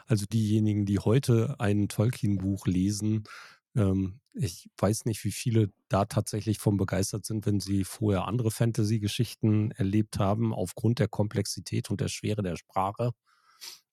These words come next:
Ja, also, es fällt fällt wahrscheinlich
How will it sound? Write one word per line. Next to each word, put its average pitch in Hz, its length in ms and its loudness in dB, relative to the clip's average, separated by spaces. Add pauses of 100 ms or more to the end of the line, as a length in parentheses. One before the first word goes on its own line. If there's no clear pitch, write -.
(120)
Ja, 110 260 2 (100)
also, 101 360 0
es - 180 -6
fällt 104 340 -4 (1500)
fällt 104 280 2
wahrscheinlich 107 580 0